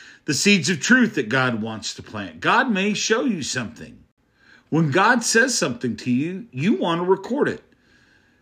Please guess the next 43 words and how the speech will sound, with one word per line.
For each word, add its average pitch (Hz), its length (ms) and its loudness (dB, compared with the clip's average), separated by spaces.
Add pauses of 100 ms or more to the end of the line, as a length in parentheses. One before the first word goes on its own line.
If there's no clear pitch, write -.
'cause 165 180 0
your 170 80 -2
spiritual 220 560 4
enemy 190 400 4
is 147 140 -2
going 180 320 0
to 143 80 -6
be 165 180 -2
an 165 140 -4 (120)
expert 175 840 -4 (760)
stealing 175 640 2
the 120 80 -4
seeds 190 520 0
of 117 120 -2
truth 190 360 0
that 127 120 -10
God 147 380 0
wants 123 340 -4
to 147 100 -10
plant. 165 460 -6
God 170 420 0 (440)
may 190 260 6
want 175 380 -2
to 180 100 2
show 202 240 2
you 170 220 0
something, 117 440 -4
and 120 140 -2
I 139 80 -2
can't 156 340 -6
tell 180 200 0
you 135 180 0 (340)
how 247 480 2
many 240 520 2
times 190 640 -2
this 156 180 -4
has 160 140 -8
happened 196 400 -4
to 123 80 -2
me 101 240 -6
when, 123 200 -4
you 139 100 0
know, 156 260 0